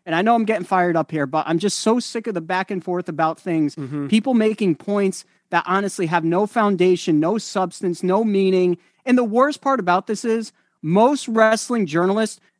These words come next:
Speaker 1: know that they're pushing a specific narrative when they tweet these things out,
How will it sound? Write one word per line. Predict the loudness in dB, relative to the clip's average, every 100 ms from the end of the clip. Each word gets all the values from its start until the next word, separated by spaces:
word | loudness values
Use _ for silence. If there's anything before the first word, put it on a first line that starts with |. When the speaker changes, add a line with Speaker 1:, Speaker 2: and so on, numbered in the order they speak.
| -14
Speaker 1:
know | -4 2 4 4
that | 2 0
they're | -2 -2
pushing | -4 -4 -2 -4
a |
specific | -4 -10 -6 -6 -6 -4
narrative | -2 0 0 -2
when | -2
they | -2
tweet | -4 -6 -8 -4
these | -6 -4
things | -4 -2
out, | 0 -2 -4